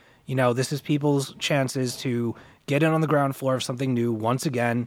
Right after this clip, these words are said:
You know, we started this podcast with, you know, a reawakening or, or resurgence of these characters and a retelling of them.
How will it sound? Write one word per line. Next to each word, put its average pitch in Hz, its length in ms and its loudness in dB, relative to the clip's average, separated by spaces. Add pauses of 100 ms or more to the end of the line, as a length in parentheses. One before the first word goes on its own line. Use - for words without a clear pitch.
(120)
You 127 80 -6
know, 120 80 -2
we 123 100 -2
started 139 440 2
this 131 140 -4
podcast 120 540 0 (400)
with, 127 480 -2 (100)
you 139 160 -2
know, 117 200 2
a 117 280 -2 (360)
reawakening 143 920 6
or, 117 260 4
or 120 300 0
resurgence 131 560 0
of 127 60 -6
these 120 120 -4
characters 123 480 -2
and 113 80 -4
a 110 40 -2
retelling 131 520 0
of 120 120 -2
them. 120 240 0